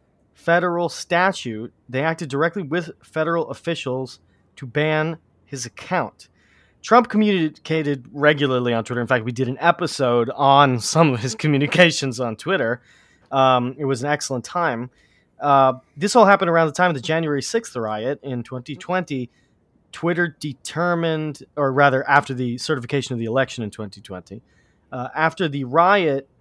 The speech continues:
Twitter determined that he was a risk of, you know, creating further incitement, and so they suspended him. Uh, Facebook also suspended him, but they gave him a time limit,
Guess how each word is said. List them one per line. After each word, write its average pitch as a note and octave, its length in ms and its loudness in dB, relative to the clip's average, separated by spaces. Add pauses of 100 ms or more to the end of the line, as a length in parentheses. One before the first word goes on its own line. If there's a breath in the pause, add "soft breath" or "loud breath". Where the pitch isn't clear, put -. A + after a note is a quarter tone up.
(180)
Twitter E3+ 200 -4
determined D3+ 520 -4
that C#3+ 240 -6
he D#3 280 -8
was C#3+ 300 -4
a B2+ 260 -4
risk C#3+ 320 -4
of, A#2 240 -10 (720)
you B2+ 160 -2
know, A#2+ 120 0
creating B2 320 -2
further A#2+ 280 -2
incitement, C#3+ 640 -2 (100)
and C3 320 0
so C#3 200 -4
they C3 120 -2
suspended D#3+ 720 -4
him. D3+ 380 -4 (1120)
Uh, - 100 -4
Facebook F#3+ 420 2
also F#3 300 4
suspended D3+ 540 -2
him, D3 120 0
but C3 140 -2
they E3 100 2
gave D#3+ 240 0
him D3+ 140 -2
a B2+ 60 -4
time F#3+ 500 2
limit, A2+ 320 -2